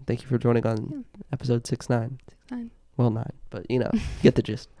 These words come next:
Speaker 1: Um, so, yeah, thank you, Lauren,
Speaker 2: Thank
Speaker 1: for
Speaker 2: you.
Speaker 1: coming here today. Uh,
Speaker 2: John Wilson.
Speaker 1: Of course.
Speaker 2: <laughs>
Speaker 1: <laughs> Uh, so thank you, everybody, for watching. Make sure to have a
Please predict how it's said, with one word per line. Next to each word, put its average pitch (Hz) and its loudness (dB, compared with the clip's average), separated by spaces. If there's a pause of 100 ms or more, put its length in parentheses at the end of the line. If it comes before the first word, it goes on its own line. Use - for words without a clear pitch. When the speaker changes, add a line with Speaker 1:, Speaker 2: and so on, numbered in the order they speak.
(460)
Speaker 1:
Um, 123 6 (800)
so, - 0
yeah, 147 6
thank - 0
you, 123 6
Lauren, 120 -2 (180)
Speaker 2:
Thank 202 -4
Speaker 1:
for 208 -4
Speaker 2:
you. - 0
Speaker 1:
coming 123 4
here 120 2
today. 113 -2 (200)
Uh, 117 0
Speaker 2:
John 190 -4
Wilson. 208 -6 (200)
Speaker 1:
Of - -2
course. - -2
Speaker 2:
<laughs> - -20
Speaker 1:
<laughs> 277 10 (1000)
Uh, 120 4
so - 0
thank 143 6
you, 143 12
everybody, 139 10
for 117 2
watching. 123 2
Make - -2
sure - -2
to 123 0
have 123 -2
a - -6